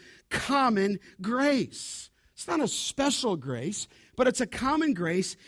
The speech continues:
in that it goes out to all. That is God's providential love over creation. These are just distinct.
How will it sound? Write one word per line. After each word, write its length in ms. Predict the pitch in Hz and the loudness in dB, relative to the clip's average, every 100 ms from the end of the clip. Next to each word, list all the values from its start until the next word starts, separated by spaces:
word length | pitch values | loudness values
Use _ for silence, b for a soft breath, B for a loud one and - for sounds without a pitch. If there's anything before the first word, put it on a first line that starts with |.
| - | 0
in 160 | 214 | 2
that 160 | 226 220 | 4 2
it 140 | 233 | 2
goes 340 | 208 247 277 214 | 2 2 2 0
out 240 | 214 202 | -2 -2
to 140 | 220 185 | -6 -2
all. 360 | 220 233 175 B B | 2 2 2 B B
That 240 | 170 220 285 | 2 4 2
is 180 | 247 | 0
God's 400 | 208 233 208 - b b - | 0 2 2 0 b b -12
providential 920 | - 226 247 277 254 226 - 214 175 | -4 2 2 2 -2 -2 -4 -6 -6
love 640 | - 208 254 233 160 180 - b b | -2 4 8 8 4 -2 -10 b b
over 320 | - 196 175 220 | 0 2 4 0
creation. 720 | - 262 269 311 233 - - b b | 0 2 6 6 4 -4 -12 b b
These 220 | 311 294 | 0 2
are 80 | 285 | 0
just 300 | 185 208 - | -2 -4 -4
distinct. 520 | 226 - 339 262 151 | -10 -4 -2 -2 -6